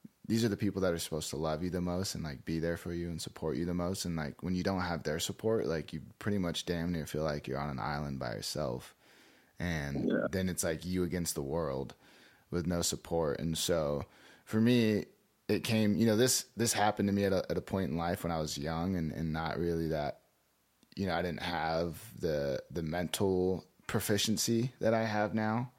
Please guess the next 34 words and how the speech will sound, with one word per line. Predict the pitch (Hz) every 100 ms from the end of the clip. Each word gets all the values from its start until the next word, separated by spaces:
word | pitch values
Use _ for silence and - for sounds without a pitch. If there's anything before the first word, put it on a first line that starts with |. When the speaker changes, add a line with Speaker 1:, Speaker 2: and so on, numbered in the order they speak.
| _ _ _ -
Speaker 1:
I | 95
was | 92 92
just | 87 92
in | 95
a | 87
much | 90 90 - - - _ _
weaker | - 95 95 98
mindset. | 87 87 92 101 - 85 85 -
And | 85 87
so | - 90 82
it | 78
really | 85 101 98
got | 90 87 98 -
to | 101
me, | 104 107
and | 98 82
I | 82
would | 85 82
doubt | 87 92 -
myself, | 95 92 - 90 90 92 95
and | 82 76 67
it | 65
put | 95
a |
lot | 90 87
of | 80
fear | - 95 92 95
in | 85
me | 85 92
that, | 95 80 62
you |
know, | 87
maybe | 82 87 87 82
I, | 80